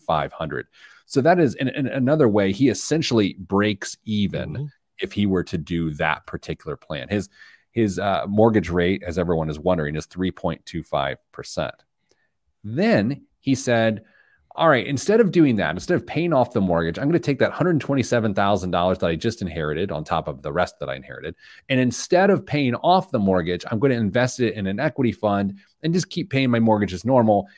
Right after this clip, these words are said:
Speaker 1: and see if I can grow that money at a higher rate of return and then deal with the ramifications later."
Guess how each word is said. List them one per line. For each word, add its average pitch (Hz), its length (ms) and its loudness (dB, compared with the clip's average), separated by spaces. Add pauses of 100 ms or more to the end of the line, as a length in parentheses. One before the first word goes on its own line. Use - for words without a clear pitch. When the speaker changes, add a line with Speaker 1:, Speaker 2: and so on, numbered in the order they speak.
(160)
Speaker 1:
and 131 160 0
see 196 240 0
if 165 100 2 (140)
I 208 140 0
can 165 200 -2
grow 135 320 4
that 151 260 0
money 113 240 2
at 101 60 0
a 92 40 0
higher 208 360 2
rate 98 200 4
of 87 120 -4
return 87 500 -8 (440)
and 135 160 0
then 131 280 2
deal 123 220 6
with 113 140 4
the 104 80 0
ramifications 87 840 -2
later." - 280 -8